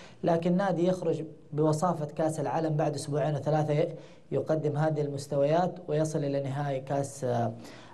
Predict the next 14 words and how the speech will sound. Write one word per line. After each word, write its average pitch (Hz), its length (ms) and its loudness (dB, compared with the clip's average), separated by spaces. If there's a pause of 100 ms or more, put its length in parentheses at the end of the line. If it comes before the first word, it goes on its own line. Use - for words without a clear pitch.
آسيا 156 380 2
خلال 156 280 2
فترة 160 440 0 (440)
زمنية 151 520 2
بسيطة. 156 520 -2 (360)
إحنا 160 240 0
ممكن 160 520 2 (140)
تكون 160 320 0
وصيف 156 640 -4
أندية 143 440 0
العالم 160 400 2
أو 151 80 0
تقدم 147 420 0
مستوى 147 460 0